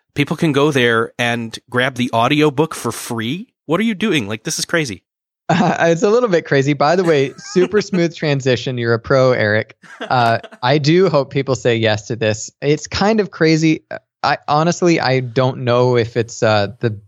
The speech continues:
Speaker 2: best idea, but three or four years ago, actually, it was, it was four years and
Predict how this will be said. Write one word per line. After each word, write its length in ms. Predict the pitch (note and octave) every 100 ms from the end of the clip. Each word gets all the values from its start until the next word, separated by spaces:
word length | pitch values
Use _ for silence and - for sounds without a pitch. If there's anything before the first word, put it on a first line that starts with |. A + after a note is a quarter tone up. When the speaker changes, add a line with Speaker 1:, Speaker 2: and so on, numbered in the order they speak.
| _
Speaker 2:
best 560 | - B2+ F#3 - - - _ _ D#3+
idea, 480 | F3 F3 F#3 G#3+
but 320 | G3 C#3+ A2+ -
three 240 | - E3+
or 60 | F#3+
four 180 | E3+
years 320 | D3 C3+ C#3 D3+
ago, 400 | B2 A2 G#2+ - _ _ _ _ -
actually, 260 | B2 - C3
it 60 |
was, 200 | A#2 A#2 -
it 120 | C3+
was 260 | A#2 A2+ - _
four 400 | - C#3+ C#3 D#3+
years 560 | D3 C3+ B2+ B2+ B2 - -
and 580 | A#2 A2 A2 G#2+ G#2+